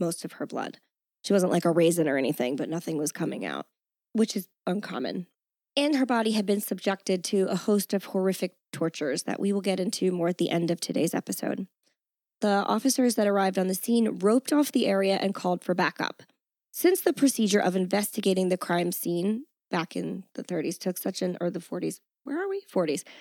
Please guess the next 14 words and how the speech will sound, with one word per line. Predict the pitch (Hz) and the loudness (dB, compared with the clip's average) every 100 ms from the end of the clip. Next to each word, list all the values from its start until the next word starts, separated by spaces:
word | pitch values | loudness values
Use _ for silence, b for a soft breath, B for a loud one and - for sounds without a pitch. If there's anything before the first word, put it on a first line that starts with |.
| B - | B -4
took | 269 | -2
such | - 269 | 0 0
an | 247 - | 0 0
awfully | 208 254 247 220 | 0 2 2 2
long | 202 202 202 208 | 2 2 2 0
time | 202 196 208 | -2 0 0
and | 196 | 0
the | 190 | -2
chain | - 214 | 0 0
of | 202 | 0
command | - 190 190 190 | 0 0 2 2
was | 190 180 | 0 0
rather | 185 180 175 | 0 0 0
long, | 175 180 208 | 0 0 0